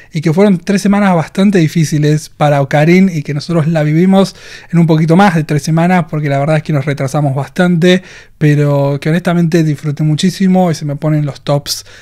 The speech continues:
de los animes que vi hasta ahora. Em, realmente los giros, las excusas y, em, los personajes me parecen hermosos.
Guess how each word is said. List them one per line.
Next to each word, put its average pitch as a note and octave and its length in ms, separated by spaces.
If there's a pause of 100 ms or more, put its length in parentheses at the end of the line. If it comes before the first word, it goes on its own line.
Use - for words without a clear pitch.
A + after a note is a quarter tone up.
(140)
de D3 560
los D#3 260
animes D3 360
que D#3+ 140
vi D3 100
hasta C3 200
ahora. D3+ 420 (460)
Em, C#3 420
realmente E3 440
los D3+ 180
giros, F#3 400
las D#3 200
excusas E3+ 680
y, D#3 280 (320)
em, C3+ 420
los C3 140
personajes D#3+ 600
me D3+ 80
parecen C#3+ 400
hermosos. G3+ 760